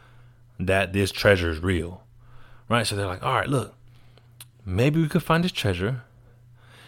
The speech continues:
We're all gonna get a little bit, and with my half, I'm gonna pay my dad's house, so we don't gotta go nowhere, and everything's cool,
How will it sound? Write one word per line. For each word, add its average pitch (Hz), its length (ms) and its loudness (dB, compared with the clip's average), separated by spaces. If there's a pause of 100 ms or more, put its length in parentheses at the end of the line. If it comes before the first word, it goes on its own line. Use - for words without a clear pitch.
(280)
We're 92 140 -2
all 104 100 2
gonna 151 160 2
get 151 160 4
a 135 40 2
little 104 160 2
bit, 95 220 -2
and 90 100 -4
with 85 120 -4
my 127 200 0
half, 104 400 0 (560)
I'm 117 80 -2
gonna 107 100 0
pay 104 160 2
my 90 140 -2
dad's 92 280 -6
house, 160 380 2 (440)
so 117 100 4
we 135 80 8
don't 143 100 8
gotta 127 200 6
go 113 200 10
nowhere, 87 280 4
and 87 100 -2
everything's 110 340 2
cool, 101 380 2